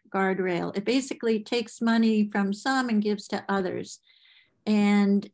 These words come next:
depending on who at one point might be, oh, you know, if the percent goes up above four percent, if the assessment goes above four percent.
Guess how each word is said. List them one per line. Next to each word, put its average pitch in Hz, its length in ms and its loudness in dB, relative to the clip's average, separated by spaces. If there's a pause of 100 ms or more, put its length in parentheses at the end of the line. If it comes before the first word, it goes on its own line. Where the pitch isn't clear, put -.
(400)
depending 226 600 2
on 202 380 0
who 226 340 -2
at 196 140 0
one 202 240 0
point 208 300 0
might 196 200 -2
be, 185 300 -4
oh, 196 300 -2
you 196 100 0
know, 185 160 -2
if 185 160 -8
the 185 340 -4
percent 202 460 0
goes 196 240 -2 (100)
up 196 140 -4 (380)
above 202 500 0
four 196 220 -2
percent, 185 520 -8
if - 180 -8
the 180 260 -2
assessment 202 560 -4
goes 185 200 -4
above 175 360 -4
four 170 160 -6
percent. - 500 -8